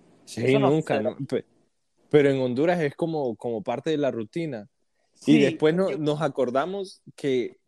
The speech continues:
Speaker 1: te das cuenta que la luz regresa, porque el, en el vecindario empiezan a gritar todos, "¡Eh!", y aplaudir
Speaker 2: <laughs>
Speaker 1: que ya volvió la
Speaker 2: Exacto.
Speaker 1: luz. <laughs>
Speaker 2: Es cierto, es cierto.
Speaker 1: Entonces
Speaker 2: Vaya, y por ejemplo, no solo la luz, el agua.
Speaker 1: Y esa es otra vaina, sí,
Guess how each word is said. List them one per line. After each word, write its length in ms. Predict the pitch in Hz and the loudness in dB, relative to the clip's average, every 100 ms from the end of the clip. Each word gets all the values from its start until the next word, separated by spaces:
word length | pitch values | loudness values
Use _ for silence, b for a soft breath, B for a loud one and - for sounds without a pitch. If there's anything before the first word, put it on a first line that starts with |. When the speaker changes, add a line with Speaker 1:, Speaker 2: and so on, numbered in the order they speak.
| - | -6
Speaker 1:
te 140 | 131 | -4
das 200 | 123 123 | -2 -6
cuenta 420 | - 156 160 175 175 | -8 -6 -4 -6 -6
que 120 | 143 | -4
la 120 | 120 | -2
luz 180 | 117 135 | -2 -2
regresa, 600 | 151 147 165 196 - 113 _ _ _ _ - | -2 -4 -4 -8 -8 -12 _ _ _ _ -2
porque 300 | 131 131 127 | -2 0 0
el, 200 | 123 123 | 0 -2
en 160 | 135 131 | -2 -2
el 100 | 123 | 0
vecindario 560 | 127 - 120 123 156 | 0 -2 -2 0 0
empiezan 360 | 160 139 139 151 | 0 -2 -4 -4
a 20 | |
gritar 380 | 147 123 113 143 | -4 -4 -4 -6
todos, 180 | 175 175 | -4 -4
"¡Eh!", 680 | 247 302 285 277 277 285 277 | -4 -4 -4 -2 -2 0 2
y 80 | 180 | 4
aplaudir 600 | 139 131 120 117 131 214 - | 2 0 0 2 2 0 -2
Speaker 2:
<laughs> 80 | - | -2
Speaker 1:
que 160 | 151 | 2
ya 100 | 131 | 6
volvió 320 | 127 147 143 175 | 6 6 6 6
la 140 | 175 | 8
Speaker 2:
Exacto. 220 | 147 226 - | 6 4 4
Speaker 1:
luz. 340 | 247 190 - | 4 2 0
<laughs> 300 | 262 254 339 | 0 0 0
Speaker 2:
Es 240 | 202 - 311 | -2 -4 -6
cierto, 640 | 170 170 196 185 - 143 - | 0 0 0 -4 -10 -14 -12
es 240 | 147 - | -14 -8
cierto. 240 | - 156 | 0 4
Speaker 1:
Entonces 300 | 160 180 - - | 4 2 -10 0
Speaker 2:
Vaya, 180 | 180 208 | 2 2
y 40 | 185 | -2
por 160 | 190 | -8
ejemplo, 320 | 180 _ - 160 | -10 _ -16 -12
no 160 | 165 | -12
solo 200 | 160 196 | -8 -6
la 120 | 202 147 | -2 -2
luz, 320 | 180 214 - | -2 -10 -10
el 180 | 143 143 | -6 -4
agua. 360 | 123 180 196 117 _ _ _ _ - | -4 -6 -6 -10 _ _ _ _ 2
Speaker 1:
Y 240 | 180 175 | 2 2
esa 360 | 190 196 190 196 | -2 -4 -2 -4
es 100 | 190 | -2
otra 320 | 175 180 175 | -4 -4 -4
vaina, 360 | 180 202 190 139 | -2 -2 -4 -6
sí, 240 | - 180 | -6 -6